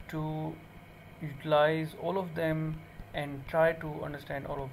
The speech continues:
these queries, and, uh, based on the facts they are extracting from the graph base.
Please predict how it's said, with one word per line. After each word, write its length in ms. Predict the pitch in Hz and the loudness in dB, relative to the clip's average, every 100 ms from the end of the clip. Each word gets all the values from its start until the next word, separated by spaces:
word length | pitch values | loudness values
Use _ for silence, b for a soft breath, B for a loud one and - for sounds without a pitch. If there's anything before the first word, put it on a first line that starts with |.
| - | -10
these 200 | 143 135 | -12 -10
queries, 360 | - 73 71 - - B B B B - | -10 -10 -10 -12 -18 B B B B -8
and, 400 | 143 131 127 127 | -4 -2 -2 -4
uh, 260 | 127 127 127 131 - - - - - - - - - - - 151 | -4 -4 -6 -10 -18 -18 -18 -20 -20 -20 -20 -20 -20 -18 -10 -8
based 240 | 147 147 151 | -6 -6 -6
on 100 | 143 | -8
the 80 | 139 | -6
facts 320 | 139 139 - | -4 -4 -6
they 100 | 147 | -8
are 160 | 135 135 - - - - - - | -6 -6 -8 -18 -18 -20 -14 -8
extracting 560 | 139 - - 135 - 143 | -6 -6 -8 -8 -8 -10
from 180 | 139 135 | -8 -6
the 120 | - - - - - - - - | -8 -10 -16 -18 -18 -18 -14 -4
graph 220 | - - - | -4 -4 -10
base. 220 | 95 - | -14 -14